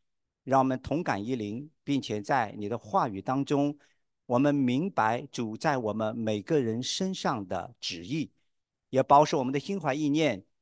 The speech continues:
并且在今后的日子，我们照着神你的话语去行，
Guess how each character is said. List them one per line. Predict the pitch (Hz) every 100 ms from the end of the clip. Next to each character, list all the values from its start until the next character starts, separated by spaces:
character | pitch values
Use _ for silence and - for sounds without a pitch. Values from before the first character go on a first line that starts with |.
| _ _ -
并 | 156
且 | 135 127 113 127
在 | - 139
今 | 120 196
后 | 180 156
的 | 127
日 | 175 139
子， | - 104
我 | 113
们 | 120
照 | 113 135
着 | 117
神 | - 131 123 165
你 | 120
的 | 117
话 | - 185 127
语 |
去 | 101 127
行， | 107 110 117